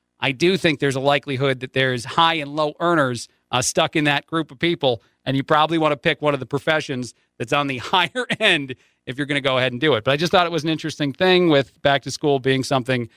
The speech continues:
that, of course, we talk about more and more. Uh, and actually also this, before I take a break, I did also see that backpacks are so heavy for kids now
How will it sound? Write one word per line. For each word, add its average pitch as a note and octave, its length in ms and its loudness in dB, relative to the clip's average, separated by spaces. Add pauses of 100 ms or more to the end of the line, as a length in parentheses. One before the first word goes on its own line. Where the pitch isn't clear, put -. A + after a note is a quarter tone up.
(220)
that, A#2+ 60 0
of A#2 80 -2
course, B2+ 240 0
we B2+ 80 -6
talk B2 240 0
about A#2+ 180 -2
more A#2 200 -4
and A2+ 80 -8
more. A2+ 280 -4 (260)
Uh, C3+ 100 2
and D#3+ 100 0
actually G3+ 260 -2
also D#3+ 240 0
this, E3 280 0
before F#3 340 4
I E3+ 40 2
take C3 220 -6
a B2+ 40 -10
break, A2+ 360 -4 (340)
I B2+ 120 -4
did F3+ 180 0
also F3 360 2
see C#3 300 -2
that B2 220 -4
backpacks E3 600 0
are D3+ 60 -10
so D3 200 -2
heavy D3 240 0
for A#2+ 160 -8
kids C#3+ 280 -2
now E3+ 300 0